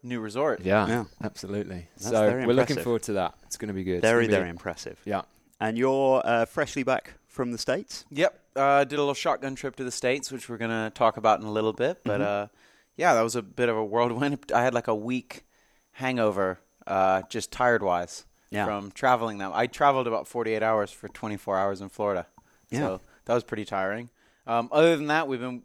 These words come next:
Speaker 1: working a bunch on the resort. Uh,
Speaker 3: Yeah.
Speaker 1: you guys have been doing way more of it than me, but, um, we've talked about it on the episodes before, but we have kind of an iconic surfboard in each of our ten rooms,
Speaker 3: Yeah.
Speaker 1: and there's gonna be a little, uh,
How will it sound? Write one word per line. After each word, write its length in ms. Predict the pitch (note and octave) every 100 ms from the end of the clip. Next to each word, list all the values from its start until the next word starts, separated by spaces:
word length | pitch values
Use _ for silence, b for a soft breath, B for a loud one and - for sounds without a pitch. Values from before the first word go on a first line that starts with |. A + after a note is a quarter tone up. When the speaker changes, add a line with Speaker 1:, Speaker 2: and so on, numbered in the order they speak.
| A2+
Speaker 1:
working 320 | B2 B2+ B2
a 20 |
bunch 280 | G#2+ A2+ -
on 80 | A2+
the 80 |
resort. 420 | G#2+ G2+ G#2 C#3 -
Uh, 340 | G2 G2 G2 G2 _
Speaker 3:
Yeah. 220 | G2+ A2 F2 _ -
Speaker 1:
you 160 | C3+
guys 180 | E3+ D#3+
have 80 | B2+
been 140 | B2+
doing 180 | B2 A#2
way 220 | A#2 C3
more 200 | B2+ B2
of 100 | A#2
it 120 | G#2+ -
than 160 | A2
me, 200 | A#2 B2
but, 280 | G2+ G2+ - _ -
um, 380 | G2+ G2 G2 G2 _ _ -
we've 280 | C#3 C#3 C#3+
talked 200 | E3 C#3
about 160 | C#3
it 40 | C3+
on 100 | A#2+
the 200 | A2+ A2
episodes 400 | A2+ A2+ B2 A2+
before, 340 | A2 - A#2
but 140 | A2+ G#2
we 160 | A2
have 420 | A2+ A2+ G#2+ G2+ - b b b b
kind 160 | C#3
of 60 | B2+
an 80 | A#2
iconic 500 | A2+ - B2 B2 -
surfboard 460 | - A#2+ - C3+
in 60 | C3
each 200 | G2+ -
of 100 | G2+
our 80 | G#2+
ten 280 | - A2+ G2+
rooms, 400 | G#2 B2+ F3 -
Speaker 3:
Yeah. 60 | F#2
Speaker 1:
and 400 | F2+ F#2 F#2 F2+
there's 220 | - F#2+
gonna 160 | - G#2
be 340 | G2 G2+ G2
a 100 | F#2+
little, 400 | F#2+ G2 F#2+ F#2
uh, 360 | D2+ F#2 F2 F2+